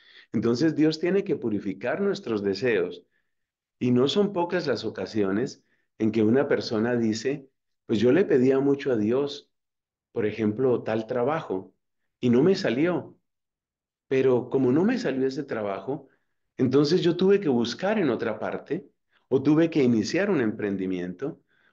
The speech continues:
o tuve que as-, resolver de otra manera, y al final fue mejor". Entonces, recordemos, y con esto cerramos esa primera parte de nuestra enseñanza, recordemos esta afirmación tan bella, tan importante.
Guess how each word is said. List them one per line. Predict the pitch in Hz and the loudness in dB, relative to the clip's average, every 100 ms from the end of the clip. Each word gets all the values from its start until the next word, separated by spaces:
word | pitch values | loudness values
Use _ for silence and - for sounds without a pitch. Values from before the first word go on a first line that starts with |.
| - | -2
o | 123 | 0
tuve | 127 139 156 | 4 4 4
que | 143 | 2
as-, | 110 104 | 0 0
resolver | 113 110 104 110 185 | -4 0 0 2 0
de | 175 | 0
otra | 135 120 | -2 -2
manera, | 117 101 87 113 - _ _ _ | -2 -2 -4 -8 -14 _ _ _
y | 151 | 4
al | 156 151 | 4 4
final | 160 175 220 254 - - - | 4 4 2 0 -4 -12 0
fue | 196 | 2
mejor". | 226 226 269 302 - _ _ _ _ _ _ _ _ _ _ _ _ _ _ - | 2 2 0 -2 -6 _ _ _ _ _ _ _ _ _ _ _ _ _ _ -4
Entonces, | 147 156 180 175 214 220 - - _ _ - | -2 0 0 2 0 -2 -8 -20 _ _ -4
recordemos, | 147 147 123 143 190 160 185 - | -2 2 2 2 2 2 -2 -4
y | |
con | 123 110 | -2 -2
esto | 110 147 | 0 -2
cerramos | 135 110 120 143 139 | -2 -4 -4 -4 -4
esa | 117 139 - | -4 -6 -4
primera | 104 101 117 123 | -2 -2 -4 -4
parte | 104 104 - 175 - _ | -6 -6 -6 -8 -8 _
de | 110 | -2
nuestra | 107 101 98 | -2 0 -2
enseñanza, | 95 95 87 87 85 - 170 - _ _ _ _ _ - - _ | -2 -4 -4 -4 -4 -6 -8 -10 _ _ _ _ _ -20 -20 _
recordemos | 131 127 117 123 156 190 | -2 2 4 4 4 2
esta | - 143 165 170 | 0 -4 -2 -2
afirmación | 151 120 107 110 135 151 | 0 0 0 0 -2 -2
tan | - 170 185 | -4 -2 -2
bella, | 165 170 120 104 | 0 0 -2 -4
tan | 107 | -4
importante. | 98 95 98 - 151 139 92 95 | -4 -6 -8 -4 -2 -2 -4 -12